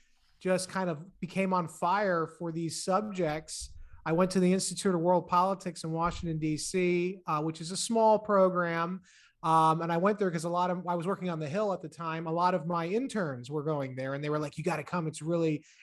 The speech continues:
it's, it's really cool." And so I went, and I got one-on-one training with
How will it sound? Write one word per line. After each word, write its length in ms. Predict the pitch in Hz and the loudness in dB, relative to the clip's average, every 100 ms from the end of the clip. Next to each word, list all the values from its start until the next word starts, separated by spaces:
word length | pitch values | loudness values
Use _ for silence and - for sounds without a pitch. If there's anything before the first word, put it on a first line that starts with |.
| - | -8
it's, 240 | 160 - | -4 -4
it's 220 | 208 156 160 | -4 -4 0
really 300 | 180 175 165 | 4 6 4
cool." 400 | 185 170 156 151 | 4 4 4 2
And 120 | 143 | -2
so 200 | - 160 | 0 2
I 100 | 156 | 2
went, 320 | 160 220 220 | 2 0 0
and 140 | 175 156 | -4 -2
I 280 | 156 151 156 _ _ _ _ _ - | -2 -2 -6 _ _ _ _ _ 4
got 280 | 185 185 | 6 6
one-on-one 720 | 180 196 202 185 175 180 180 175 | 6 6 6 6 2 2 2 -2
training 560 | - 190 190 190 185 | -2 -2 0 -2 -2
with 200 | 165 160 | -2 -2